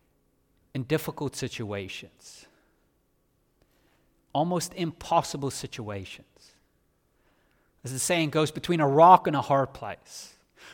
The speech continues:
we don't know if we should go or whether we should stay. And we feel like all the odds are up against us. What do we do?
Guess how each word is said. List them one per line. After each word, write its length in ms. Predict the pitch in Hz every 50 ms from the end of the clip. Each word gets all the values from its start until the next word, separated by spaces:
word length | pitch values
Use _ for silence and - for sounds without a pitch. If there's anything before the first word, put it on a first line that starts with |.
| -
we 100 | - 160
don't 200 | 156 190 220 214
know 220 | 208 220 220 214 214
if 140 | 190 - 196
we 80 | 180
should 240 | - - 156 131 123
go 400 | 165 202 214 247 262 240 226 208
or 140 | 196 175 170
whether 220 | 170 165 156 165
we 120 | 147 151 139
should 220 | - - 139 -
stay. 480 | - - - - 135 120 113 110 113 - _ _ _ _ _ _ _ _ _ _ _ _ _ _ _ _ _ _ _ _ _ _ _ - _ -
And 80 | 165
we 80 | 170 180
feel 200 | 175 220 233 226
like 160 | 214 208 - - -
all 360 | 185 202 233 247 254 254 254
the 180 | 220 240 226
odds 440 | - - 214 202 202 202 202 - -
are 300 | - 190 175 175 170 170 -
up 420 | 185 170 170 160 - - - -
against 600 | - 135 120 - 135 127 127 127 - - - -
us. 560 | 113 - - _ _ - - - - - - _ _ _ _ _ _ _ _ _ _ _ _ _ _ _ _ _ _ _
What 120 | - 147 156
do 60 | 156
we 120 | 147 143
do? 280 | 120 101 117 98 92